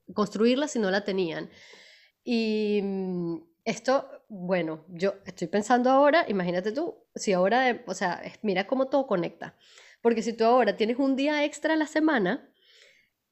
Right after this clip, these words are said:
puedes tomarte el tiempo de ir a reparar tu nevera en un café. O sea,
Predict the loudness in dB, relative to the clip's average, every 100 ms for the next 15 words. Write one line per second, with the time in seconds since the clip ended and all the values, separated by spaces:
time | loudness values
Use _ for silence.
0 | _ -10 2 4 4 2 0 2 2 2
1 | 0 0 0 2 0 2 2 2 2 2
2 | 2 2 2 2 2 2 2 2 0 0
3 | -4 0 -2 -2 -12 -18 -20 _ _ _
4 | _ _ _ _ -2 0 -2